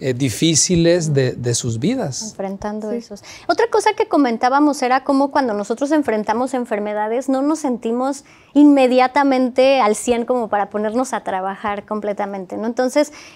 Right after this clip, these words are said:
Speaker 2: eh, a mí me llama la atención esto, cómo cuando Jesús te restaura, te restaura al cien por ciento, porque tú inmediatamente sientes la necesidad de,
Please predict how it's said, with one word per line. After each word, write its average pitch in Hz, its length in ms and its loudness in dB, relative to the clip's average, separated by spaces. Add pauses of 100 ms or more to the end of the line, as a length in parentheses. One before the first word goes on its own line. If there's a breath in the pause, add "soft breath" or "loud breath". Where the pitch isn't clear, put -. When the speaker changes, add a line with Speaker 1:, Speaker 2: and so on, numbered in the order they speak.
(120 loud breath)
Speaker 2:
eh, 233 280 2
a 254 100 0
mí 285 120 4
me 311 100 6
llama 311 200 4
la 320 80 2
atención 247 560 -2
esto, 247 580 0
cómo 277 280 2
cuando 302 260 4
Jesús 233 340 -6
te 302 100 4
restaura, 247 500 0
te 262 140 2
restaura 285 460 2
al 269 100 4
cien 233 260 0
por 208 160 -2
ciento, 202 400 -4
porque 226 280 -2
tú 285 160 0
inmediatamente 277 880 2
sientes 240 380 -4
la 247 120 -2
necesidad 208 600 -4 (600 loud breath)
de, 240 320 2